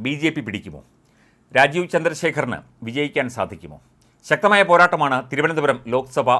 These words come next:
മണ്ഡലത്തിൽ നടന്നത്. അതിന് ഏറ്റവും പ്രധാനപ്പെട്ട കാര്യം സ്ഥാനാർത്ഥികൾ തന്നെയായിരുന്നു. മൂന്ന് സ്ഥാനാർത്ഥികളും ഒരേപോലെ പ്രതിഭാധനർ, പ്രത്യേകിച്ചും കോൺഗ്രസിൻ്റെയും അതുപോലെ ബി ജെ പിയുടെയും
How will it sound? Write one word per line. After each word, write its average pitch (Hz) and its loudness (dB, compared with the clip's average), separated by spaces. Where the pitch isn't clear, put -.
മണ്ഡലത്തിൽ 107 -4
നടന്നത്. 80 -10
അതിന് 147 -2
ഏറ്റവും 185 0
പ്രധാനപ്പെട്ട 190 2
കാര്യം 139 4
സ്ഥാനാർത്ഥികൾ 147 2
തന്നെയായിരുന്നു. 78 -10
മൂന്ന് 190 0
സ്ഥാനാർത്ഥികളും 160 2
ഒരേപോലെ 135 0
പ്രതിഭാധനർ, 113 0
പ്രത്യേകിച്ചും 135 -6
കോൺഗ്രസിൻ്റെയും 143 -2
അതുപോലെ 117 -2
ബി 127 -4
ജെ 147 -4
പിയുടെയും 107 -6